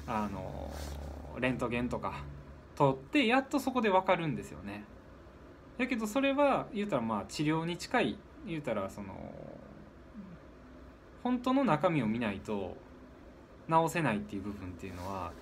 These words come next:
あの、すごくあると思うので、あの、一番おすすめするのは、その生の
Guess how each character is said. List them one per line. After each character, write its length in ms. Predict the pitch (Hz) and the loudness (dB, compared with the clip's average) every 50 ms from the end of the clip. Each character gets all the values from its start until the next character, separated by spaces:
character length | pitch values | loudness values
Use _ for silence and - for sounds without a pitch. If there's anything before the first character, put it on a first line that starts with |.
| - - | -14 -10
あ 120 | - 110 98 | -8 -8 -6
の、 140 | 95 95 - - - 80 - | -6 -8 -10 -12 -12 -12 -14
す 220 | - - - - | -14 -14 -6 -2
ご 120 | 143 135 | -2 -2
く 240 | 135 - 101 95 - - - - - | -2 -2 -6 -10 -10 -12 -16 -10 -6
あ 80 | 117 | -4
る 120 | 104 110 107 | -4 -4 -4
と 200 | - 95 87 - - - - | -4 -6 -8 -8 -10 -12 -12
思 240 | 110 101 101 98 95 | -10 -8 -8 -8 -8
う 20 | 92 | -8
の 100 | 87 87 | -10 -8
で、 300 | 87 101 101 98 95 92 90 - - - - - - - - - - - - | -8 -6 -6 -6 -6 -8 -10 -12 -18 -18 -16 -14 -14 -14 -14 -16 -18 -12 -8
あ 120 | 127 117 110 | -4 -2 -2
の、 360 | 110 107 107 104 104 107 - | -2 0 0 -2 -2 -2 -2
一 180 | 156 147 - 196 | -4 -6 -2 2
番 260 | 202 208 208 208 208 | 4 4 6 6 6
お 40 | 202 | 4
す 120 | 208 - - | 2 -2 -2
す 60 | 208 | -2
め 100 | 202 196 | -2 -2
す 100 | 196 214 | 0 0
る 100 | 220 214 | 2 4
の 120 | 208 214 | 4 4
は、 160 | 220 220 202 | 4 4 2
そ 140 | - - 147 | 2 0 0
の 60 | 131 | 0
生 260 | 120 120 131 147 156 156 | 2 2 4 4 4 4
の 260 | 143 117 104 95 - | 4 2 0 -2 -4